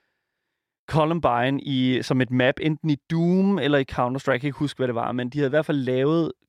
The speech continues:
den her sådan skole, som de, øh, havde, som de jo selvfølgelig, Columbine-skolen,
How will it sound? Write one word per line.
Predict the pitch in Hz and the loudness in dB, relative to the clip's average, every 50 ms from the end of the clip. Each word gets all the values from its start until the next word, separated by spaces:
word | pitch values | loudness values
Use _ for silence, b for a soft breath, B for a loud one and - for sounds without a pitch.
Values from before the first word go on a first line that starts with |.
| - 92 - - | -12 -6 -2 0
den | 131 131 | 0 2
her | 139 143 - | 2 2 2
sådan | - - 135 | 0 -2 -4
skole, | - - - - 135 139 139 151 170 175 170 - _ _ _ _ _ | -6 -4 0 2 2 2 2 2 0 0 -2 -4 _ _ _ _ _
som | - - 131 | -6 -4 -4
de, | 120 123 120 - - | -4 -4 -8 -6 -6
øh, | 104 107 95 95 | -6 -4 -4 -2
havde, | 113 127 123 110 107 101 | -2 -2 -2 -2 -4 -8
som | - - 123 113 | -8 -8 -8 -8
de | 117 | -8
jo | 117 107 | -8 -10
selvfølgelig, | 104 - - - 107 113 120 123 120 - _ - | -12 -14 -16 -14 -12 -10 -8 -8 -10 -10 _ -14
Columbine-skolen, | - - - 123 127 120 127 135 123 - - 123 120 120 117 110 | -8 -6 -6 -4 -4 -6 -6 -8 -10 -10 -10 -8 -8 -8 -8 -10